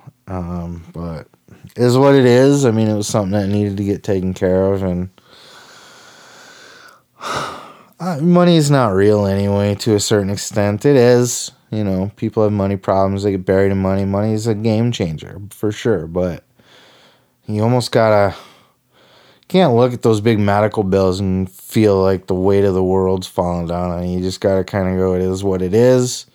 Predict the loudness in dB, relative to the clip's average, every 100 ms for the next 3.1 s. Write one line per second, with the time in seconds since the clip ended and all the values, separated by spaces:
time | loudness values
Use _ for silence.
0 | _ _ _ _ _ _ -10 -4 -2 0
1 | -2 -2 -2 -4 -2 0 2 2 0 0
2 | 0 -2 -2 0 2 2 2 2 0 -2